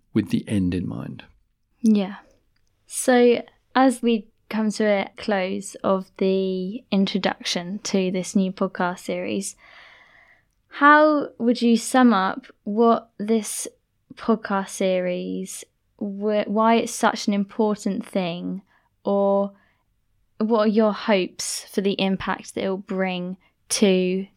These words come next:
Speaker 2: teens and young people heading out into the rest of their life?
Speaker 1: So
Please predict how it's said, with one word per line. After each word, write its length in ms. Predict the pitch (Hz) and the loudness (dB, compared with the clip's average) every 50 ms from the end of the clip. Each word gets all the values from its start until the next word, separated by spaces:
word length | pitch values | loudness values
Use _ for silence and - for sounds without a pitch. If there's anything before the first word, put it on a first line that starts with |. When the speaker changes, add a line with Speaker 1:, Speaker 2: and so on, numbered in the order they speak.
| _ | _
Speaker 2:
teens 600 | - - - 202 185 185 180 180 180 190 190 - - | -4 0 2 2 4 4 2 2 0 -2 -4 -4 -4
and 220 | 180 180 180 185 | -2 0 0 0
young 180 | 185 180 180 185 | -2 -4 -6 -6
people 400 | - - 185 180 - - 180 175 | -4 -4 -4 -4 -4 -4 -4 -4
heading 400 | 180 - - 202 190 196 185 175 | -4 -4 -2 0 0 0 0 -2
out 340 | 170 170 170 170 175 - - - | -2 -4 -4 -6 -6 -8 -8 -6
into 640 | 185 180 180 180 175 - - 180 180 175 175 185 190 _ _ - - - _ _ - | -4 -4 -2 -4 -4 -4 -4 -4 -4 -4 -6 -8 -10 _ _ -20 -20 -20 _ _ -4
the 100 | - 180 | -4 -2
rest 280 | 175 175 - - - | -2 -2 -6 -6 -4
of 60 | 180 190 | -2 -2
their 140 | 185 170 | -2 -2
life? 540 | 170 170 170 - 196 196 - - - - - - _ _ _ _ _ _ _ _ _ _ _ _ _ _ _ _ _ _ _ - | 0 -2 -2 -4 -6 -8 -12 -16 -18 -20 -20 -20 _ _ _ _ _ _ _ _ _ _ _ _ _ _ _ _ _ _ _ -16
Speaker 1:
So 540 | - - - 156 147 147 143 135 127 135 | -6 -2 2 2 4 4 4 4 4 2